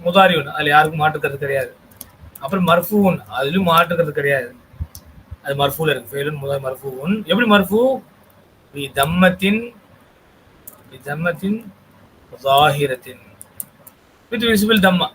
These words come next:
கண்ணுக்கு தெரிஞ்சு இங்க தம்மா இருக்கு, இல்லையா? அப்ப நான் என்ன சொல்றோம்? With, பி தம்மத்தின் ஸாஹிரத்தின், with visible தம்மா.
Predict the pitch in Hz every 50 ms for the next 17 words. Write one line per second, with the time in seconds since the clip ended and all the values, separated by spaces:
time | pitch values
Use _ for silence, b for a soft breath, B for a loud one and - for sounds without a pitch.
0 | _ _ _ - _ _ _ _ _ _ _ _ _ _ - 147 160 196 190 180
1 | 185 185 185 214 214 196 170 160 160 165 190 202 185 170 170 185 175 165 165 -
2 | - - 143 143 151 156 165 170 147 131 - - _ - - 160 180 165 170 175
3 | 175 185 185 180 180 180 180 170 147 139 160 208 208 196 - - 143 135 147 151
4 | 143 139 160 175 185 190 185 180 - 196 185 175 170 175 175 175 175 180 196 240
5 | 220 185 180 - 175 160 185 185 208 233 214 247 254 277 285 - _ _ _ _
6 | _ _ _ - 151 165 160 160 151 -